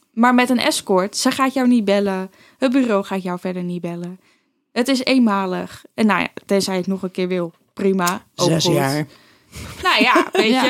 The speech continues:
Speaker 1: je, prima. Maar dan verder, de relatie en alles blijft wel intact. Dus ja,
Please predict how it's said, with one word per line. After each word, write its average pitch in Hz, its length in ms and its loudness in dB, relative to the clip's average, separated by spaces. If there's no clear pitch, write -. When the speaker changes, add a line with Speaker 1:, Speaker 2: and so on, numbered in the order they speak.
Speaker 1:
je, 277 100 0
prima. 262 500 2
Maar 240 200 2
dan 247 340 -2
verder, 214 420 0
de 214 100 -2
relatie 220 640 0
en 185 80 -8
alles 190 220 -6
blijft 202 220 -2
wel 214 160 0
intact. 175 680 -4
Dus 196 200 0
ja, 208 160 0